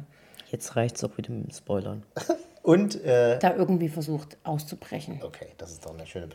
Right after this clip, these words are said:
Speaker 3: Es ist, ähm, wie wir das von Otessa Moschweg kennen, natürlich traurig und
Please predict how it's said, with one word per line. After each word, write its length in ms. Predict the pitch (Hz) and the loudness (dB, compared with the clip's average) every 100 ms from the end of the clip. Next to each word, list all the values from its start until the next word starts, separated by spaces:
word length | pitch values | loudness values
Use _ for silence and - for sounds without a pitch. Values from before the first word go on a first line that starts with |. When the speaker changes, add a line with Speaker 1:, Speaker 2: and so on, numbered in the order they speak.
| - | -2
Speaker 3:
Es 200 | 180 160 | -2 0
ist, 300 | 160 160 - | -4 -4 -2
ähm, 300 | 185 170 151 | 2 2 -2
wie 420 | 185 196 208 202 190 | 0 2 4 2 4
wir 300 | 185 170 151 | 4 2 -4
das 240 | - 160 | -8 -2
von 180 | 202 156 | 0 0
Otessa 340 | 156 170 170 | 0 0 2
Moschweg 420 | 160 170 - 175 - | 4 2 0 -6 0
kennen, 360 | 175 175 175 | 2 4 2
natürlich 520 | 165 156 170 160 156 | 0 0 -2 -2 -6
traurig 760 | - - 170 180 175 165 160 - | -14 4 6 6 4 2 -2 -6
und 380 | 160 156 151 | -2 -2 -4